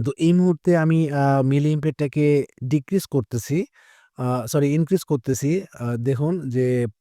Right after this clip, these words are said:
নাইন, টেন, then, আহ, ইলেভেন। তো এইভাবে একসময়, আহ, আমি সর্বোচ্চ পর্যায়ে বাড়াবো, দেখব যে কোন পর্যন্ত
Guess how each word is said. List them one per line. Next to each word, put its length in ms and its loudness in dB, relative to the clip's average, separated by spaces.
নাইন, 420 0
টেন, 440 -2
then, 340 0
আহ, 280 -2
ইলেভেন। 640 0
তো 80 2
এইভাবে 400 6
একসময়, 600 2
আহ, 520 0
আমি 460 -2
সর্বোচ্চ 420 -2
পর্যায়ে 480 2
বাড়াবো, 440 2
দেখব 360 0
যে 240 2
কোন 260 4
পর্যন্ত 540 0